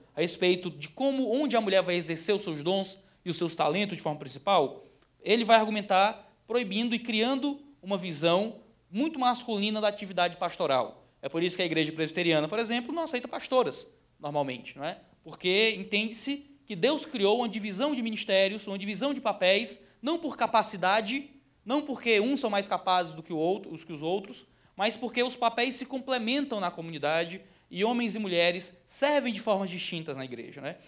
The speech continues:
A gente vê no Novo Testamento muitas missionárias, a gente vê no Novo Testamento muitas mulheres que foram extremamente relevantes na propagação do evangelho. Mas o serviço pastoral de autoridade sobre a comunidade foi um papel e um fardo que Deus colocou principalmente sobre os homens.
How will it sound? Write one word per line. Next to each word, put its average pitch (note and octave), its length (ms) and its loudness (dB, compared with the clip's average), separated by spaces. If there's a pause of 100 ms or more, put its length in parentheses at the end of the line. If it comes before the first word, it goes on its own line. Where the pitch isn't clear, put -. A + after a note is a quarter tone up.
(180)
A - 40 -8
gente D#3 160 -2
vê D3+ 100 4
no D#3 80 0
Novo D#3+ 160 0
Testamento G3 480 -2
muitas G3+ 220 -6
missionárias, G#3 840 -2 (380)
a D3 40 -14
gente C#3+ 120 -10
vê D3 100 2
no D3 60 -2
Novo C#3+ 120 -4
Testamento F3+ 440 -4
muitas B3 200 -6
mulheres A#3 460 0
que - 80 -16
foram G#3+ 160 -2
extremamente B3+ 460 -4
relevantes A#3 760 -2 (300)
na D3+ 280 2
propagação D#3 520 -2
do D3+ 60 -2
evangelho. B2+ 500 -6 (320)
Mas F3 280 2
o - 20 -8
serviço G#3 460 -4
pastoral G#3+ 520 2
de F#3 80 -4
autoridade F#3+ 580 -2
sobre A3 180 -8
a - 20 -12
comunidade F3 720 -2 (260)
foi F3+ 120 -2
um F#3 40 0
papel F3 520 4
e - 20 -4
um F#3 60 -4
fardo F3+ 520 -2 (240)
que - 80 -14
Deus C#4 220 0
colocou G#3 340 0
principalmente F#3+ 460 -4
sobre D3+ 180 -6
os B2 120 -8
homens. A#2 420 -12